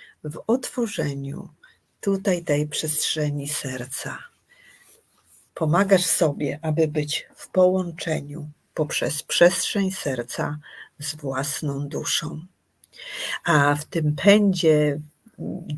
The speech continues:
dnia codziennego zapominamy o tym. Po prostu zapominamy. Zapominają ludzie, jak to jest ważne bycie w połączeniu z własną duszą,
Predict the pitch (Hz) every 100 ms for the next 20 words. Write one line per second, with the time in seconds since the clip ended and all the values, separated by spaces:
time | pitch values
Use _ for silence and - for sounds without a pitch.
0 | - 165 160 180 180 190 - 143 143 143
1 | 143 147 147 151 151 - - - _ _
2 | _ 156 170 156 156 151 151 151 147 139
3 | - 139 - 135 156 147 _ _ _ _
4 | _ _ _ _ _ _ _ 240 226 151
5 | 147 - 147 151 147 151 147 156 151 147
6 | 147 147 - _ _ _ _ _ _ _
7 | 151 175 - 160 151 160 190 196 170 156
8 | 156 156 165 156 - - - 151 156 202
9 | - - 180 165 165 151 147 147 156 151
10 | 143 143 151 147 - 147 139 143 147 143
11 | 147 143 151 _ _ _ _ _ _ -
12 | - - - - - 151 - 143 156 -
13 | 185 165 147 151 143 147